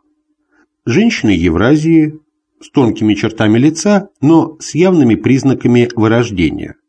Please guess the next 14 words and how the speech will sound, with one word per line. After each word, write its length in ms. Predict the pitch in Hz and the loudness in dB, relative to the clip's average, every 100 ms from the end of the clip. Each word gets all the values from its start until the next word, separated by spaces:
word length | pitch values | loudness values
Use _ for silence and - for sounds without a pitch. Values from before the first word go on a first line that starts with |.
| _ _ _ _ _ _ _ _ _ _ _ _ _ | _ _ _ _ _ _ _ _ _ _ _ _ _
Наконец, 640 | 123 123 202 247 240 - - - | -2 0 2 2 0 -6 -20 -6
здоровенные 680 | 107 117 160 226 208 135 101 | -2 2 2 2 2 2 2
женщины 760 | 139 175 - 151 147 147 147 - - | 2 0 -2 -2 0 0 -2 -10 -6
островов 580 | 110 - 120 131 135 | -6 -2 0 2 0
Тихого 440 | - 127 - 117 120 | 0 -2 0 0 0
океана, 640 | 120 170 127 80 - - - _ _ _ _ _ _ _ _ _ | 0 0 0 -2 -6 -12 -20 _ _ _ _ _ _ _ _ _
темные 580 | - 175 175 151 127 117 | -2 0 2 2 2 2
и 360 | - 127 131 - - | 0 0 0 0 -4
украшенные 800 | 127 123 110 - 107 104 104 104 | -2 -2 -2 0 0 2 2 0
цветами. 640 | - 139 139 76 - - _ _ _ _ _ _ _ _ _ _ _ _ _ _ _ - | -2 -2 -2 -6 -8 -14 _ _ _ _ _ _ _ _ _ _ _ _ _ _ _ -4
Но 180 | 113 135 | 0 0
всех 340 | - 233 214 - | 0 -2 -2 -2
их 360 | 165 160 - - _ _ - | 0 0 -4 -20 _ _ -6
затмили 720 | 101 139 143 202 190 156 - | -2 -2 0 0 2 2 -2